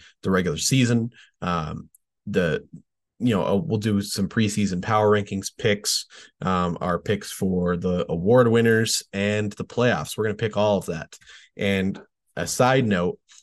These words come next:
we did a, a, a podcast bracket challenge of our own. Um, you don't hear as much about N B A bracket challenges as you do, of course, the college basketball bracket challenge, but we did our own bracket challenge with a, with one of the hosts getting,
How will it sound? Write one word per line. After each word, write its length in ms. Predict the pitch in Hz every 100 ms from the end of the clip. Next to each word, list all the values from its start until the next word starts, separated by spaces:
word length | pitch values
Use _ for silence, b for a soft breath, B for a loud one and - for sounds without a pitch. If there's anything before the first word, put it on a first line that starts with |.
| _ -
we 80 |
did 200 | 101 113
a, 100 | 101 95 - 98
a, 280 | 95 90 - _ _ _ _ _
a 80 | 92
podcast 760 | - 110 107 120 98 - - - _ -
bracket 480 | 104 107 101 135
challenge 460 | - 107 101 98 95
of 80 | 95
our 200 | 92 95
own. 340 | 95 92 92 b b b _
Um, 380 | - 90 87 80
you 80 | 92
don't 180 | 95 -
hear 160 | 101
as 140 | 87 95
much 220 | 87 90
about 240 | 87 87 -
N 180 | 107 101
B 140 | 95
A 120 | 92 95
bracket 400 | 92 87 - -
challenges 500 | 92 85 87 92 92
as 180 | 87 92
you 60 |
do, 320 | 85 90 85 -
of 140 | - -
course, 300 | 101 90 -
the 60 | 87
college 360 | 120 110 107
basketball 560 | 92 85 - 82 85 - B B B _ _
bracket 340 | 110 90 87 -
challenge, 540 | 98 90 107 127 123
but 240 | 98 85 B B -
we 80 | 113
did 160 | 123
our 80 | 127
own 200 | 123 113
bracket 360 | 120 113 107 -
challenge 520 | 117 113 113 110 98
with 200 | 98 -
a, 300 | 90 90 -
with 280 | 101 92 -
one 140 | 107
of 60 | 101
the 60 | 90
hosts 400 | 104 104 - -
getting, 380 | 110 104 98